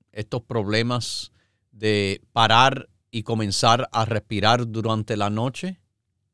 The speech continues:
Bueno, el sobrepeso y la obesidad se reconocen como estar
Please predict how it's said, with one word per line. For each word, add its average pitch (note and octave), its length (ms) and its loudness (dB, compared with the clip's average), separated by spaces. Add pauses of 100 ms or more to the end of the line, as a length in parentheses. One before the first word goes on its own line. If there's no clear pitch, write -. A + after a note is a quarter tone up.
(1700)
Bueno, G#3+ 400 0 (920)
el C3+ 120 -2
sobrepeso D3 960 0
y C3 120 -2
la B2+ 100 4
obesidad B2 760 0 (1160)
se C3+ 220 0
reconocen A#2 760 0
como G#2+ 480 -2 (160)
estar A#2 720 4